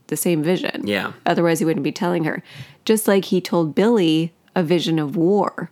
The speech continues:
Speaker 2: Mm-hmm.
Speaker 1: because he knew that vision was gonna convince Billy.
Speaker 2: Mm-hmm.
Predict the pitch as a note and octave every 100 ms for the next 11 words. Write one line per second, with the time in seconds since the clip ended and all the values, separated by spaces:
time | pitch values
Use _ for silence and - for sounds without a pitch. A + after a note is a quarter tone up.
0 | - G2 G2 G#2 C3 E3+ E3 D#3+ D#3 D#3
1 | F#3 F#3 E3 D#3 D3+ D3+ D#3 D#3+ _ -
2 | E3 - D#3 - D3+ C#3 C3+ E3+ D#3+ -
3 | - - F#2+ G2